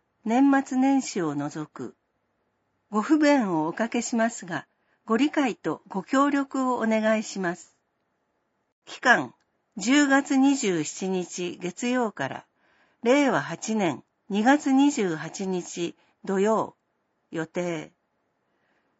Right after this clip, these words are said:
なお、工事期間中、駐車場の利用はできません。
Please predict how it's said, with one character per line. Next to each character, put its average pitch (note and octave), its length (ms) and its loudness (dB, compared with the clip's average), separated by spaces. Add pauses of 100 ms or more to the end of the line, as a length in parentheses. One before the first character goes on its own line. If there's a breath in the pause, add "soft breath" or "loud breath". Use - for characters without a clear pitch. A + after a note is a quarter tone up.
(220)
な A#3 200 2
お、 - 100 -8 (380)
工 C#4 240 2
事 C#4 140 0
期 - 100 -16
間 C4 280 2
中、 A3+ 400 -4 (300)
駐 C#4+ 220 4
車 D4 180 2
場 C4+ 260 0
の B3 160 2
利 A3+ 140 0
用 A#3+ 220 2
は A3 100 0
で G3 120 -4
き G#3+ 120 -8
ま G3+ 160 0
せ F3+ 220 -4
ん。 C#3+ 140 -8